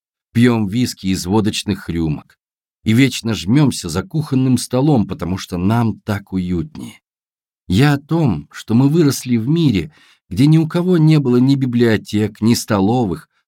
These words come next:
а только две комнаты, большая и маленькая. И в маленькой спали дети, а в большой – взрослые. И никакие наши новые обстоятельства, никакие Ванькины деньги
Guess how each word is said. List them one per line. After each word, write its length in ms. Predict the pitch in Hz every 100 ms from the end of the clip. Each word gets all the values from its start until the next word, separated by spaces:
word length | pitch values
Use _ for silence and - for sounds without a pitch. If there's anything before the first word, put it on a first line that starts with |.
| -
а 80 | -
только 300 | 143 143 143
две 280 | 131 151 160
комнаты, 560 | 165 160 113 87 - _ _ _ _ -
большая 760 | 80 110 - - 113 120 110 110 -
и 100 | 87
маленькая. 600 | 85 90 87 80 - - _ _ _ - -
И 80 | 113
в 80 | 127
маленькой 520 | 143 156 151 147 101
спали 360 | - - 107 98
дети, 380 | 80 139 139 101
а 140 | 98
в 60 | 85
большой – 460 | 113 110 139 151
взрослые. 720 | 87 78 92 110 - 78 78 _ _ - -
И 80 | 127
никакие 600 | 170 160 175 - 202 185
наши 320 | 160 156 131
новые 420 | 127 170 147 127
обстоятельства, 880 | 123 - - 107 156 151 85 - 78
никакие 580 | 85 107 139 170 175 143
Ванькины 600 | 95 131 151 - 110 107
деньги 600 | 80 139 170 127 85